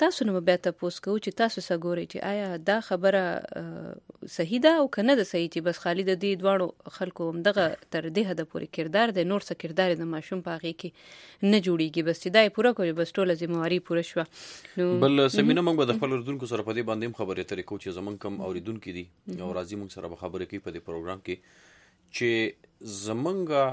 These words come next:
Speaker 2: د دغه سیمې مور پلار،
Speaker 1: مهم.
Speaker 2: که هغې دا وایي چې هغې د مور دا ذمهواري جوړیږي، د پلار دا ذمهواري
Speaker 1: مهم.
Speaker 2: جوړیږي او که دغه ذمهواري دې نه پوره کوي، نو د دغې وجوهات څه دي؟
Speaker 1: مهم.
Speaker 2: آیا دغلته کې، آه، څنګه چې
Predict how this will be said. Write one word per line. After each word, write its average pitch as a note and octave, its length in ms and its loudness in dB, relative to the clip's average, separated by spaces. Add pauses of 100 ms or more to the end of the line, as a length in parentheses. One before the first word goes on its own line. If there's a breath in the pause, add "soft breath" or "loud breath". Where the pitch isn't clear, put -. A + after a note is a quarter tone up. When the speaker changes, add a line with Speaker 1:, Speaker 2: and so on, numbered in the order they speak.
(200)
Speaker 2:
د - 20 -4 (120)
دغه F#2 120 -2 (100)
سیمې A#2+ 220 -6 (120)
مور C3 120 -2 (140)
پلار، G#2 200 0 (420)
Speaker 1:
مهم. F#2+ 340 -8
Speaker 2:
که G#2+ 120 -10
هغې G2+ 220 -6
دا F#2+ 80 -2
وایي F#2 240 -4
چې - 120 -10
هغې F#2 680 -8
د F2 140 -8
مور G2 200 -6
دا G2+ 140 2
ذمهواري G2 360 -6
جوړیږي، F#2 360 -10
د - 80 -12
پلار F2+ 240 -10
دا F#2+ 40 -10 (100)
ذمهواري F2+ 280 -10
Speaker 1:
مهم. F#2 60 -8
Speaker 2:
جوړیږي F2+ 260 -8
او F#2+ 80 -8
که G2 180 -8
دغه A2+ 100 -8 (100)
ذمهواري G#2+ 320 -6
دې A2 160 -10
نه B2+ 60 -10 (100)
پوره F2 140 -4 (100)
کوي، B2 80 -4 (720 soft breath)
نو G#2 80 -6
د G#2 160 -2
دغې A#2 260 -2
وجوهات F2 400 -4
څه - 140 -12
دي؟ D2+ 100 -16 (220)
Speaker 1:
مهم. F3 340 -8
Speaker 2:
آیا G2 160 -4 (140)
دغلته - 360 -6
کې، G2 140 -2 (460)
آه، E2+ 320 -6 (1200)
څنګه G#2+ 160 -8
چې F#2+ 60 -6